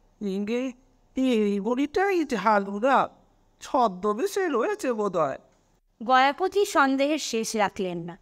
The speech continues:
Speaker 2: বুড়িকে ধরে তুলে নিয়ে এলেন থানায়। বুড়ি পরিত্রাণী সাপ সাপান্ত করতে থাকে। খবর পেয়ে শহর থেকে ম্যাজিস্ট্রেট এসে কাণ্ড দেখে হাসির ছড়ায় গয়াপতিকে ঘায়েল করে চলে গেলেন। আবার আরেক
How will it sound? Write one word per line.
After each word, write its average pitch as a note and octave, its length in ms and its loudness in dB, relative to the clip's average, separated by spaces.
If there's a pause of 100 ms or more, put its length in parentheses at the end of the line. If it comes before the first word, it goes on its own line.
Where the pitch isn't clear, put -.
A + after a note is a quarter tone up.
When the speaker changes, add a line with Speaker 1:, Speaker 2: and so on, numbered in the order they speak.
(400)
Speaker 2:
বুড়িকে B3 480 -2
ধরে G#3+ 460 0
তুলে G3+ 320 0
নিয়ে G3 200 0
এলেন C#4+ 260 0
থানায়। F#3 420 -6 (400)
বুড়ি G4 340 2
পরিত্রাণী F4 720 2
সাপ D4 320 0
সাপান্ত C#4 460 0
করতে B3+ 380 -4
থাকে। A#3 360 -4 (440)
খবর A#3+ 340 2
পেয়ে B3+ 220 0
শহর A#3+ 320 0
থেকে B3 320 -2
ম্যাজিস্ট্রেট A#3 680 -2
এসে A3+ 320 -2 (300)
কাণ্ড A#3 440 4
দেখে B3 440 -2
হাসির A3 480 -2
ছড়ায় B3 560 0 (320)
গয়াপতিকে B3 720 2
ঘায়েল A3 360 0
করে A#3 280 -2
চলে G#3+ 260 -4
গেলেন। F3+ 240 -8 (500)
আবার D#4+ 480 4
আরেক C4+ 260 2